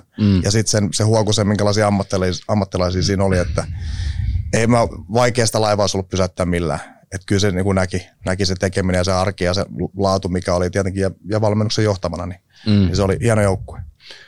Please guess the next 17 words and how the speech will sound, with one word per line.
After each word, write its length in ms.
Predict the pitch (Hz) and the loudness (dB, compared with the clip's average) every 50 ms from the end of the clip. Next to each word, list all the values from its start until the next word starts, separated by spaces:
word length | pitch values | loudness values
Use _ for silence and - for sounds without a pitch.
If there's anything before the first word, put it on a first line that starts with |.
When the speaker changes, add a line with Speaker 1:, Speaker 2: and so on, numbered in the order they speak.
| - - _ _ - | -20 -20 _ _ 2
Speaker 1:
Olli 260 | 147 147 139 131 127 | 4 6 6 6 6
Jokinen 420 | 135 131 131 - 127 113 101 92 | 6 4 4 2 2 2 4 4
myös, 500 | 92 92 92 90 82 - - - - - - - _ _ | 4 4 4 2 2 0 -2 -6 -8 -10 -14 -20 _ _
kuten 220 | - 87 85 98 | -8 -2 0 0
mainittua, 560 | 95 95 95 92 90 85 78 - - - 82 82 | 2 2 2 2 2 0 -2 -4 -2 0 0 2
niin 200 | 82 82 82 - - - | 2 0 0 -2 -2 -4
<laughs> 40 | 131 | -2
isossa, 420 | - - 127 120 98 - - 104 - | 0 2 2 2 2 2 0 0 2
isossa 300 | 110 104 127 101 95 107 | 2 2 2 2 2 2
roolissa. 360 | 101 101 95 87 - - 107 | 2 2 2 2 0 0 0
Millainen 400 | 127 160 160 139 123 117 113 110 | 2 2 4 4 4 4 4 4
oli 280 | 110 110 113 110 98 - - - - - _ _ - | 4 4 4 2 0 -4 -10 -20 -20 -20 _ _ -4
sen 260 | - 101 139 139 123 | 0 2 4 6 6
hetken 420 | 107 110 92 76 - - 90 85 82 | 6 4 2 0 0 -2 -2 0 2
O 160 | 98 95 90 | 2 2 2
J 280 | 73 - - 76 73 - - _ _ _ _ _ _ _ _ | 0 0 0 0 -2 -2 -6 _ _ _ _ _ _ _ _
pelaajana, 420 | - 107 107 98 87 82 76 73 | 0 2 4 4 4 2 2 0